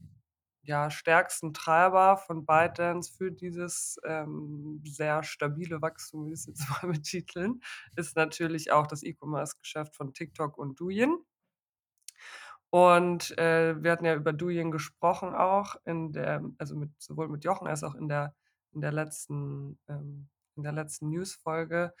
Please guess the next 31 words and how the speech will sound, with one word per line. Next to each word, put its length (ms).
In 400
China 380
entwickelt 380
sich 160
Douyin 340
auch 220
zu 160
so 100
einer 200
Art 360
All-in-One-Plattform, 2500
die 120
sich 280
wohl 220
immer 240
mehr 280
WeChat 680
angleicht 880
und 200
dann 240
auch 340
mit, 480
äh, 380
eben 120
den 100
ganzen 300
E-Commerce-Features, 1800
die 80
es 120
so 80
gibt, 260